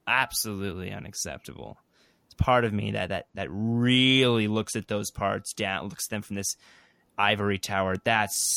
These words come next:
so weak and unenlightened. How dare you resent people?"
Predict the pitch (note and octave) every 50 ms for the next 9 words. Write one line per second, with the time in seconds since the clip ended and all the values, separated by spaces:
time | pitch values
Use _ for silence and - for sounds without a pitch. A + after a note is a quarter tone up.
0 | - - C3 A#2+ A2+ A2 G#2+ G#2 G2 F#2+ F#2+ G2 G#2 G#2+ G#2+ G#2+ - A2 G#2 D#2
1 | F2 G2 F#2+ F#2+ G2 G2 G2 G2 F#2 F2 F#2+ F#2+ G2 G#2+ A2 G#2 G2 F2+ - -
2 | G2 F#2+ F#2+ F#2+ F#2 F#2 D#2+ D2+ C#2+ E2+ F#2 - F2+ F2 E2 - - - E2+ D2
3 | - - B1+ A1+ G1+ -